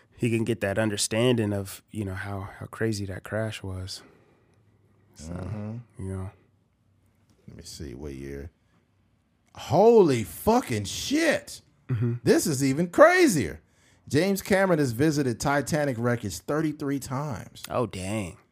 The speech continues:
Speaker 2: This nigga's crazy.
Speaker 1: Uh, so there's a way to do it.
Speaker 2: <laughs>
Speaker 1: That's the crazy part. Yeah.
Speaker 2: Yeah, of course. Uh,
Speaker 1: Mm-hmm.
Speaker 2: but, I mean, James Cameron has visited Ti-, Titanic wreckage thirty-three times. Here's what he said about the Titan. Oh, my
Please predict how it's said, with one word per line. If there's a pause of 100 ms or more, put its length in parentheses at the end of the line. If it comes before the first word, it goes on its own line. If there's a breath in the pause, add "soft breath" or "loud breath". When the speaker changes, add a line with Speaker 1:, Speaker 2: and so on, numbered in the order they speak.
(180)
Speaker 2:
This
nigga's
crazy. (380)
Speaker 1:
Uh,
so (400)
there's
a
way
to
do
it. (240)
Speaker 2:
<laughs>
Speaker 1:
That's
the
crazy
part. (1120 loud breath)
Yeah.
Speaker 2:
Yeah,
of
course. (100)
Uh,
Speaker 1:
Mm-hmm.
Speaker 2:
but,
I
mean,
James
Cameron
has
visited (160)
Ti-, (200)
Titanic
wreckage
thirty-three
times. (300 soft breath)
Here's
what
he
said
about
the
Titan. (800)
Oh,
my